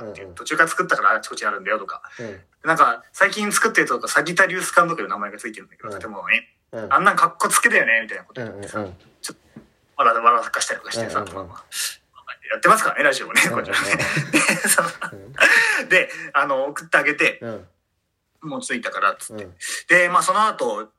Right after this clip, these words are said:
Speaker 1: 時間見たら四十五分ジャストだったのよ。
Speaker 2: うんうんうん。
Speaker 1: で、階段駆け上がって、バーって、
Speaker 2: うん。
Speaker 1: 別の建物ね、俺は走ってって。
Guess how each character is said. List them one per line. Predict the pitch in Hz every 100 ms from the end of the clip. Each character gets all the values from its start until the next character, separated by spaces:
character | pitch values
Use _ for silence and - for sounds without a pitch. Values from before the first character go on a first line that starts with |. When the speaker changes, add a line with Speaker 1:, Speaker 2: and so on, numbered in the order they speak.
| _ _
Speaker 1:
時 | -
間 | 185 196
見 |
た | 190
ら | 117
四 | 170 190
十 | 147
五 |
分 | - 110
ジ |
ャ | 151
ス | -
ト | -
だ |
っ | - -
た | -
の |
よ。 | 110
Speaker 2:
う | 101
ん | 92 73
う |
ん | 85
う |
ん。 | 80 - _ _
Speaker 1:
で、 | - - - _
階 | - 185
段 | 185 175
駆 | -
け | 175
上 | 160
が | -
っ | _
て、 | - -
バ | - 98 104
ー | -
っ |
て、 | - - _ _
Speaker 2:
う | -
ん。 |
Speaker 1:
別 | 175
の | 160 143
建 | 135
物 | 127 -
ね、 | -
俺 | 110
は | 101 -
走 | -
っ | -
て |
っ | -
て。 | -